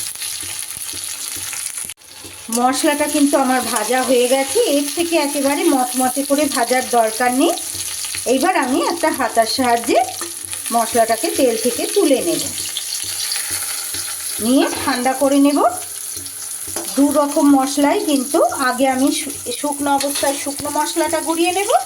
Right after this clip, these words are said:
তারপরে ওই মিক্সির বাটিতেই কিন্তু এই মশলাটাও আমি পেস্ট করে নেব।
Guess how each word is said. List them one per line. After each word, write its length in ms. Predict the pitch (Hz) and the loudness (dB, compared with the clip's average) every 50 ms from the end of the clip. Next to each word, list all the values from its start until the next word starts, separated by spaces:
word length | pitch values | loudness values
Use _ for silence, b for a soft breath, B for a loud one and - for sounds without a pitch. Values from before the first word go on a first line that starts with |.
| - - - - - - - - - - - | -2 -8 -8 -8 -8 -8 -8 -8 -6 -2 0
তারপরে 420 | 233 220 214 214 - 262 269 - - - - - - - | 0 0 0 0 0 0 0 0 -2 -2 -4 -6 -4 -2
ওই 100 | 247 247 240 240 | -2 -2 0 -2
মিক্সির 320 | 247 233 - - 269 254 - 233 | -2 -2 -2 -2 -4 -2 0 0
বাটিতেই 440 | 226 226 - 240 - 294 349 494 - - | 0 0 0 -2 -2 0 0 0 0 0
কিন্তু 240 | 269 220 - - 285 269 233 | -2 -4 -2 0 0 2 2
এই 80 | 202 196 208 | 0 0 -2
মশলাটাও 500 | 214 185 - - 202 196 - 254 311 - 698 - - - - - - - - - - - - - - - | -4 -4 -2 -2 -2 -2 0 2 2 2 0 0 -4 -6 -6 -6 -6 -6 -6 -4 -6 -6 -6 -6 -4 -4
আমি 160 | 185 202 262 339 339 - - - - - - - - - - - | -2 0 0 -2 -2 -4 -6 -8 -8 -8 -8 -8 -8 -8 -2 0
পেস্ট 300 | 285 262 143 - - - - | 0 0 0 -2 -6 -6 -4
করে 200 | 196 180 165 170 160 | -4 -2 -2 -2 -2
নেব। 140 | 156 156 - | -2 -4 -6